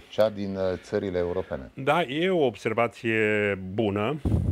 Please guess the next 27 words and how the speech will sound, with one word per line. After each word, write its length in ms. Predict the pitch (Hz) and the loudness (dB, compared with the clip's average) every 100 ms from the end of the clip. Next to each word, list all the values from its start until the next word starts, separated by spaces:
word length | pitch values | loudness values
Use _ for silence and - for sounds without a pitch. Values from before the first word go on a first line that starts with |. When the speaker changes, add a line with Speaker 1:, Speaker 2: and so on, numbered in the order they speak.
| - 117 | -2 -2
Speaker 2:
Uh, 580 | 110 110 107 104 107 107 | 0 2 2 2 2 2
aici 240 | 131 - | 0 0
aș 180 | 156 - | -2 -2
spune, 680 | - 151 143 135 131 127 127 - | -6 -6 -2 -2 0 0 -2 -2
uh, 360 | 117 113 110 107 101 | 0 2 0 -2 -6
două 220 | 107 131 131 | 0 2 2
lucruri. 340 | 120 92 90 | 0 -2 -4
Unu, 300 | 131 110 82 - _ _ - - _ _ | 2 2 0 -6 _ _ -20 -20 _ _
problema 680 | - 92 98 151 165 135 - - | -8 -4 -2 0 0 -2 -4 -4
elaborării 800 | 107 104 98 101 117 127 113 92 _ _ - | 2 2 2 2 2 0 -2 -4 _ _ -20
strategiei 840 | - 110 98 101 92 117 127 113 | -6 -2 0 -2 -6 -4 -2 -2
social-democrate 1200 | 101 113 101 139 151 151 127 113 - 117 98 - 82 _ - | -2 -6 -2 2 2 2 0 -2 2 2 2 -4 -12 _ -2
pentru 400 | 139 202 175 107 | 0 0 0 0
această 380 | 95 113 - 127 | 0 -2 -2 -4
epocă 360 | 135 139 147 | -2 -4 -4
se 160 | 123 110 | -6 -6
pune 300 | - 113 104 | -4 -4 -4
și 360 | - - - | -6 -10 -4
în 120 | 123 135 | -2 2
Europa, 420 | 139 139 143 - | 4 2 0 -6
și 140 | - | -2
în 80 | 107 | 2
Germania, 520 | 113 123 120 127 127 | 4 4 4 2 0
care 220 | - 92 92 | 0 -2 -4
e 60 | 92 | 0
vârful 400 | 110 113 - 117 | 2 2 0 -2
social-democrației, 1040 | - 120 113 117 113 117 - 123 117 117 | 0 -2 -2 -2 -4 -6 -6 -4 -4 -4